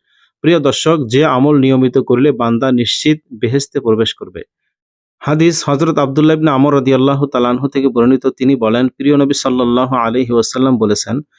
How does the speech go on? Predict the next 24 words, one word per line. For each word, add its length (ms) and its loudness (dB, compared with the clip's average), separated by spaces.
"কোনো 140 2
মুসলমান 540 2
ব্যক্তি 300 -4
যদি 200 2
দুইটি 300 0
অভ্যাসে 440 0
নিজেকে 360 0
পরিণত 460 0
করতে 300 -6
পারে, 260 -2
তাহলে 280 2
নিশ্চিতভাবে 600 0
সে 160 -2
বেহেশতে 420 -2
প্রবেশ 340 0
করবে।" 280 -8
আমলটি 340 2
রয়েছে 300 2
সহিহ 320 0
তিরমিজি 440 2
শরীফের 440 0
দ্বিতীয় 300 -2
খণ্ডের 280 -2
মধ্যে। 300 -2